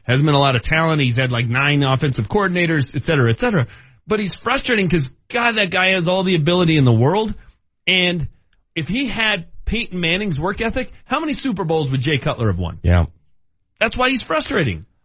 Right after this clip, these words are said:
Speaker 2: Uh, let's go to the text line, three zero nine three three. That's three zero nine three three.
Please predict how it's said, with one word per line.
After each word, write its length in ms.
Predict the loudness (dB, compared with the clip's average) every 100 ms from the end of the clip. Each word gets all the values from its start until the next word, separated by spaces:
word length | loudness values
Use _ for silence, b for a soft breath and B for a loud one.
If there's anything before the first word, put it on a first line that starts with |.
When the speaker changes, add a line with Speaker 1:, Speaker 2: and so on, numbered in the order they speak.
| _ 2
Speaker 2:
Uh, 680 | 4 4 4 2 0 -2 -4
let's 160 | -6
go 80 | -4
to 60 | -4
the 80 | -2
text 360 | -2 -2 -2
line, 300 | 0 2 2
three 540 | 0 -2 -2 -2 -2 0
zero 320 | 2 4 4
nine 340 | 4 4 2
three 300 | 2 0 0
three. 240 | 0 -2 0
That's 200 | 0 -2
three 520 | -6 -2 0 0 -2 -2
zero 380 | 2 4 4 6
nine 400 | 6 6 4 0 _ -2
three 260 | 2 2
three. 520 | -2 -2 0 2 2